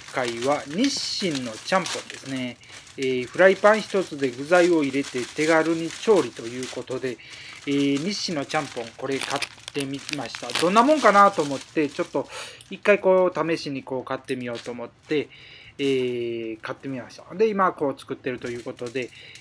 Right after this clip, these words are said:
えー、ちゃんぽんね、ほんで、これね、結構安かったんですね。二百円ぐらいやったかな。二人前で二百円ぐらいやったんで、結構安くでこう、買えて、もうちょっと安かったかな。まあまあ、それぐらいやって。ほんで、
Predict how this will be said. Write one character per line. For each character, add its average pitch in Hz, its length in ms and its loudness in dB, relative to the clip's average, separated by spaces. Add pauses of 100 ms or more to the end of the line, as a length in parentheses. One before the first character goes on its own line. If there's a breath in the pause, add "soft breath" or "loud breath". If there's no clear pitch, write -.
え 139 40 -4
ー、 143 360 2
ち - 80 -8
ゃ 247 80 6
ん 233 80 0
ぽ 165 160 2
ん 123 400 -10
ね、 160 280 0
ほ 175 120 -2
ん - 20 -2
で、 208 140 8 (220 loud breath)
こ - 100 2
れ 247 80 6
ね、 220 180 4 (300)
結 330 200 4
構 208 120 10
安 233 220 8
か 277 80 4
っ 214 80 0
た 151 80 0
ん 123 60 -4
で - 20 -10
す 135 80 -8
ね。 139 80 -4
二 220 180 0
百 285 460 2
円 294 240 0
ぐ 285 60 0
ら 247 80 8
い 165 40 8
や 147 40 4
っ - 40 -18
た 131 80 -10
か 135 80 -6
な。 143 180 -2 (440 loud breath)
二 175 120 -6
人 214 220 -2
前 214 160 4
で 226 140 2
二 240 120 0
百 247 280 0
円 254 100 0
ぐ 247 60 -2
ら 196 80 6
い - 20 6
や 143 60 2
っ - 20 -4
た 139 140 -2
ん 127 40 -8
で、 131 100 -6
結 226 220 -4
構 139 120 2
安 143 320 0
く 160 160 -8
で 123 120 -6
こ 120 380 -8
う、 - 120 -20 (640)
買 160 200 0
え - 20 -4
て、 143 140 -4
も 233 160 2
う 277 40 0
ち 294 60 0
ょ 294 40 2
っ - 20 -8
と 247 80 4
安 175 160 6
か 147 80 -2
っ - 20 -12
た 123 100 -12
か 123 80 -10
な。 131 120 -8
ま 175 140 0
あ 170 40 2
ま 160 100 0
あ、 - 40 -8
そ - 100 -2
れ 151 80 -2
ぐ 143 80 2
ら 135 120 2
い 127 100 -6 (420 soft breath)
や 123 140 -6
っ 117 40 -8 (300)
て。 143 160 0 (460 loud breath)
ほ 190 80 -2
ん - 20 -4
で、 202 260 6